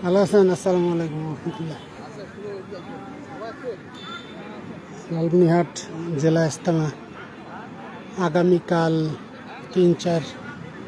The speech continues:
পাঁচই অক্টোবর থেকে শুরু হবে। আজকে দুই তারিখ, জোহরের পর থেকেই সাথীরা ময়দানে আসা শুরু করছে।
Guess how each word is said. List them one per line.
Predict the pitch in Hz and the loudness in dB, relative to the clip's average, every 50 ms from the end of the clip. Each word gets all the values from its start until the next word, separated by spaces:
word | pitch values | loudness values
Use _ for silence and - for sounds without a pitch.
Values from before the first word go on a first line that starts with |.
| - - - - - - - - - - - - - - - - - - - - | -12 -12 -12 -12 -14 -14 -14 -14 -14 -12 -12 -12 -12 -12 -12 -12 -14 -14 -8 -2
পাঁচই | - 170 165 160 - - - 208 196 185 170 160 170 202 208 - - - - - - - - - - - - - - - - - - - - - - - - | 0 2 2 2 2 2 6 8 10 10 10 8 6 4 2 0 -4 -10 -14 -14 -14 -14 -14 -14 -14 -14 -14 -14 -14 -14 -14 -14 -14 -14 -14 -14 -12 -4 -2
অক্টোবর | 190 - - - 208 196 190 190 190 185 - | -2 -2 2 2 4 6 6 6 4 4 2
থেকে | 185 175 185 - | 2 2 2 2
শুরু | - - 190 180 170 156 | 2 4 4 6 6 6
হবে। | 156 151 143 156 185 196 - - - - - - - - - - - - - - - - - - - 190 | 4 2 2 2 0 -2 -4 -8 -12 -12 -14 -14 -14 -14 -16 -16 -16 -16 -16 -16 -14 -14 -16 -10 -8 -8
আজকে | 170 - - 214 | -8 0 2 2
দুই | 175 156 190 202 208 | 4 6 6 6 6
তারিখ, | 170 - 202 190 180 180 180 180 160 151 | 6 8 8 8 10 10 8 8 6 4
জোহরের | 160 165 175 185 190 190 | 4 6 6 6 6 6
পর | 170 185 185 180 - | 6 4 4 4 4
থেকেই | - 190 175 196 196 | 2 4 6 6 6
সাথীরা | 185 - 180 165 - 180 190 180 | 6 4 2 2 4 6 6 6
ময়দানে | 175 170 170 160 180 180 190 180 | 6 4 4 4 4 4 6 4
আসা | 175 139 185 175 | 4 4 2 2
শুরু | - - 196 190 208 180 170 | 2 2 2 2 2 4 4
করছে। | 165 147 - - - 170 | 2 0 2 2 4 4